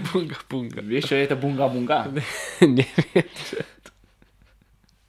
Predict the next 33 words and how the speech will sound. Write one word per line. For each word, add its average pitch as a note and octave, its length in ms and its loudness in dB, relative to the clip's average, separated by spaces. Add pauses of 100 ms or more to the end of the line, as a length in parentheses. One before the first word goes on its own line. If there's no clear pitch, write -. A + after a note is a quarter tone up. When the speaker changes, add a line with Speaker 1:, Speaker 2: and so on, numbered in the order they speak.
(320)
Speaker 1:
Bunga - 400 -4 (160)
Bunga. C#3 500 -4 (1400)
Ale D3 160 4
určite E3 440 2
si D3 120 0
to C#3+ 160 6
užíva, C3+ 360 6
chala. G2 340 0
<laughs> - 60 -2 (1160)
Speaker 2:
No, G#2 240 -2
to C3 80 -2
je - 80 -6
to B2+ 80 -8
sexuálne C#3+ 400 0
orgie C3 240 0
Bunga B2+ 320 0
Bunga. B2+ 240 -2
Ako C#3 240 2
nie, D3 320 0 (720)
niek-, A2 640 -6
ja A2 80 0
som F3 160 -8
sa C#3+ 80 -8
dočítal, A2+ 640 0
keď A#2+ 160 -10
som A2+ 160 -12
sa B2+ 160 -8
snažil A2 160 -10
zistiť, A2+ 320 -12
že G2+ 100 -14
čo A#2 140 -12
to G#2+ 160 -4
je, G2 240 -4